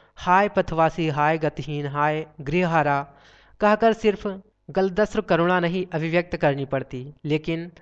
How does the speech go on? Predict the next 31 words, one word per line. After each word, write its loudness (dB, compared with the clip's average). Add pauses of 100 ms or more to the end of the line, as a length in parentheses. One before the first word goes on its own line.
(280)
आभिजात्य 2
में 0
पले 2
रविंद्रनाथ -2 (120)
के -2
लिए -6
यह -2
संभव -2
नहीं -6
था। -10 (440)
ऐसा 4
भी -6 (280)
नहीं 0
है -2
कि -8
वह -2 (400)
वर्ग 2
संघर्ष -2
के -2
सिद्धांतों -4
से -4
परिचित -4
ना -2
रहे -2
हों, -12 (240)
लेकिन -2 (140)
लगान 2
वसूल 2
करने 0
वाले 4
और 0